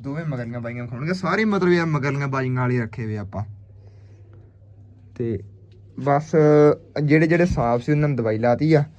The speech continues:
ਪਿੱਛੇ ਦੋ ਦਿਨ ਸਾਫ਼ ਸੀ। ਆਹ ਵੀ ਕਬੂਤਰ ਸਾਫ਼ ਹੈ, ਇਹਦਾ ਇਕੱਲਾ ਗੁਲਾਬੀ ਘੰਡ ਸੀਗਾ ਆਹ ਕਬੂਤਰ ਦਾ,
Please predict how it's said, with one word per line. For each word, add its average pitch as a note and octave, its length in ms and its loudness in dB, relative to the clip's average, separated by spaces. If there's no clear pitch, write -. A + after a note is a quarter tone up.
ਪਿੱਛੇ C#3+ 160 0
ਦੋ B2+ 160 4
ਦਿਨ C3 160 0
ਸਾਫ਼ A#2+ 300 -2
ਸੀ। D3+ 180 -4
ਆਹ C3 100 -6
ਵੀ D3+ 60 -8
ਕਬੂਤਰ D3 240 -12
ਸਾਫ਼ A#2 320 -14
ਹੈ, G#2+ 120 -18
ਇਹਦਾ C#3 140 -12
ਇਕੱਲਾ D3+ 260 -10
ਗੁਲਾਬੀ A#2+ 420 -14
ਘੰਡ D3 160 -18
ਸੀਗਾ G#2+ 240 -16
ਆਹ A2+ 120 -14
ਕਬੂਤਰ A2+ 240 -20
ਦਾ, G2+ 180 -16